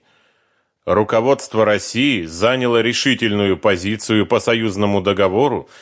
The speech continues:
стремясь к единству Советского Союза, единству России. "И все же к единству Советского Союза", ухмыльнулся про себя Ярчук. "Хотя могли бы уже понемногу забывать о нем".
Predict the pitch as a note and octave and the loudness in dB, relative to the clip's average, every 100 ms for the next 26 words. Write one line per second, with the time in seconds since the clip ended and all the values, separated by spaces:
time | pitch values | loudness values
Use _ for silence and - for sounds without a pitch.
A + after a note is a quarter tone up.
0 | - - - A2+ A2 A#2 G#2+ - G2+ F#2+ | -20 -16 -6 -2 0 0 -2 -4 -6 -4
1 | G2 C3+ C3 A#2 G#2 A2+ A2+ A#2 - A2+ | -2 -2 0 -2 0 0 0 0 -2 -2
2 | G#2 - F#2+ G2 C#3+ G#2+ D2 - E2 F2+ | 0 0 -2 0 -2 -2 -4 -8 -10 -4
3 | G#2+ C3 - G#2+ A2+ G#2+ - A#2 D#2+ - | 0 0 0 0 0 -2 -4 -4 -6 -10
4 | _ _ _ _ _ - F#2+ - - A#2 | _ _ _ _ _ -4 -4 -4 0 0
5 | G2 G2+ G#2+ G#2 G2 G#2 F#2+ - F#2+ - | 0 -4 -2 -4 0 0 -2 -4 -6 -2
6 | G#2 G2+ F#2+ - - F#2+ F#2 - G#2+ C3 | -2 0 -4 -6 -2 -2 0 0 0 0
7 | A2+ E2+ C2 _ - _ - - G2+ A2 | -2 -4 -12 _ -20 _ -8 0 2 2
8 | G#2 G2+ - F2+ F#2+ F#2 - G2+ F#2 E2+ | 2 -2 -4 -6 -4 -4 -4 0 0 -2
9 | F2 - F2+ - _ _ _ _ _ _ | -8 -8 -8 -10 _ _ _ _ _ _
10 | - - F2+ G2 G#2 A#2+ B2+ G2+ G2 A2+ | -8 -2 0 2 0 2 -2 -2 -2 0
11 | A2 G#2+ F#2+ A2 G#2+ G#2+ G#2+ G2+ G2+ A2 | 0 0 0 0 2 0 0 0 0 0
12 | G2 G#2 G2 F#2+ A2+ A2 F2 D2+ C#2 | -2 0 2 2 0 -2 -8 -8 -12